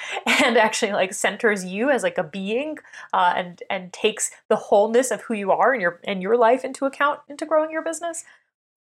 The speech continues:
which is definitely on topic for our, our organization topic today.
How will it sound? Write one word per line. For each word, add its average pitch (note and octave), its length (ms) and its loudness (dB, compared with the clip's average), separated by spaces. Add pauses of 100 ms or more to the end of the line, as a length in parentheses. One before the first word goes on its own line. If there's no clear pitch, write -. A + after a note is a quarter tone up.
(280)
which F#3 100 -12
is F#3 60 -12
definitely G3+ 240 0
on G3+ 140 -2
topic A3+ 300 0
for G#3 200 0
our, F#3+ 320 4 (320)
our F#3 180 0
organization A3+ 640 2
topic B3+ 380 0
today. C4+ 300 0